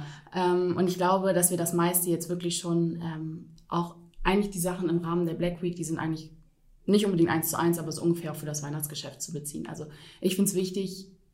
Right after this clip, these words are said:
dass nicht irgendwie auf Masse gegangen wird, dass gesagt wird, "Hey, ich suche mir jetzt hier dreißig Influencer raus und die hauen alle den gleichen Code raus." Ähm, man merkt das auch ganz stark, dass so auch einfach eine gewisse Erwartungshaltung,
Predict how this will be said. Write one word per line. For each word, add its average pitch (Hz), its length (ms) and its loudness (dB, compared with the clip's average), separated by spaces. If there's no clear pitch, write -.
dass 180 240 4
nicht 220 300 8
irgendwie 185 220 0
auf 170 100 0
Masse 185 240 2
gegangen 180 340 2
wird, 175 120 0
dass - 120 -2
gesagt 170 260 -2
wird, 175 140 -4
"Hey, 175 140 2
ich 156 180 -4
suche 185 220 -2
mir 180 100 4
jetzt 175 180 4
hier 165 380 -2
dreißig 175 360 2
Influencer 180 380 0
raus 170 320 0
und 170 140 0
die 175 140 0
hauen 175 180 2
alle 175 180 0
den 170 140 2
gleichen 165 260 -2
Code 208 260 0
raus." 196 320 0
Ähm, 180 200 2
man 175 120 6
merkt 175 200 4
das 175 100 -2
auch 175 120 -4
ganz 175 220 0
stark, 170 340 -2
dass 170 180 0
so 185 160 0
auch 175 120 -8
einfach 170 280 -4
eine 175 120 -2
gewisse 170 480 -4
Erwartungshaltung, 233 1080 2